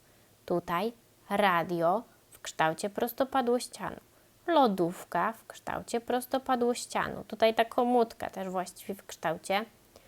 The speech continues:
prostopadłościanu. Ta skrzynia na, nie wiem, jakieś tam skarby. Tutaj książka telefoniczna w kształcie prostopadłościanu.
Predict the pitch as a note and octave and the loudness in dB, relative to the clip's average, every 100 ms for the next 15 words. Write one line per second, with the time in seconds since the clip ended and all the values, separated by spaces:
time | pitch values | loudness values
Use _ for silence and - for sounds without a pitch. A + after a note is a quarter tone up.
0 | - _ - E3 - G#3+ G#3+ A3+ A3+ A#3+ | -20 _ -2 -2 0 -4 2 2 2 -2
1 | - A#3+ F#3 E3 - G3+ - - - - | 0 0 0 -2 -2 -2 -2 -8 -10 2
2 | B3+ B3 F#3 F3 E3+ F3 F3 E3+ E3+ - | 4 4 2 0 -4 -4 -4 -4 -6 -6
3 | F3 - F3+ F3 F#3+ - - - _ - | -8 -4 -4 -4 -6 -12 -20 -20 _ -10
4 | - - F#3 F3 - - - _ _ _ | -10 0 4 4 2 -6 -8 _ _ _
5 | _ _ _ _ - _ - _ G#3+ G#3 | _ _ _ _ -20 _ -20 _ 2 4
6 | A3 A#3 - - C4+ C4 B3+ - G3+ F#3 | 4 4 -2 -2 0 0 -2 -10 -8 -4
7 | F3+ F3+ F#3 F3+ F3+ - - A3+ - - | -4 -4 -4 -4 -4 -8 -6 -6 -6 -16
8 | - D3+ E3+ G3+ - G3 - G#3 - G3+ | -12 -12 -10 -12 -8 -8 -6 -6 -4 -2
9 | A3 - - A3+ F3 | -4 -6 -8 -6 -8